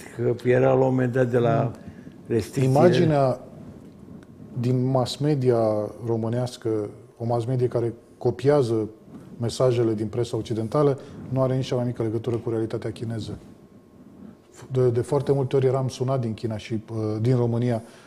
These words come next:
Speaker 2: și: "Ce se întâmplă la voi?" Și zic: "Bun, ce vedeți voi ca să vă spun ce se întâmplă?" Foarte multe imagini erau decupate,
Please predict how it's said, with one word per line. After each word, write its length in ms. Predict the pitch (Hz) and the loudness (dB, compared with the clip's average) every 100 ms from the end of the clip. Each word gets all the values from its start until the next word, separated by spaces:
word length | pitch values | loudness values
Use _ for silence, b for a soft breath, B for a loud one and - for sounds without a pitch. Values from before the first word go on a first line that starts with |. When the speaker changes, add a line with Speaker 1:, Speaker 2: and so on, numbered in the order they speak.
| B | B
Speaker 2:
și: 260 | - 123 - | -10 -10 -6
"Ce 140 | 147 | -4
se 100 | 135 | -2
întâmplă 300 | 131 135 127 | -2 0 2
la 120 | 123 | 0
voi?" 180 | 117 123 | 2 -2
Și 140 | - 117 | -2 -4
zic: 200 | 123 120 117 113 | -4 -6 -12 -4
"Bun, 220 | 131 131 | -2 -2
ce 140 | - 131 | 0 0
vedeți 300 | 120 123 107 | 4 2 2
voi 180 | 139 156 | 0 0
ca 120 | 113 | -2
să 120 | - | -4
vă 100 | 110 | -4
spun 200 | 107 117 | -4 -6
ce 100 | 110 | -6
se 120 | 104 | -6
întâmplă?" 360 | 107 117 110 107 B B B B B - - - - - - - - | -6 -6 -6 -8 B B B B B -16 -20 -20 -20 -20 -20 -20 -18
Foarte 460 | - - 175 190 175 | -16 2 4 4 2
multe 460 | 165 151 - 127 117 | 2 2 0 -2 0
imagini 440 | 127 139 123 123 | 0 0 0 0
erau 220 | 120 127 127 | 0 2 2
decupate, 840 | 120 123 - 135 131 110 107 | 0 0 0 0 0 -2 -4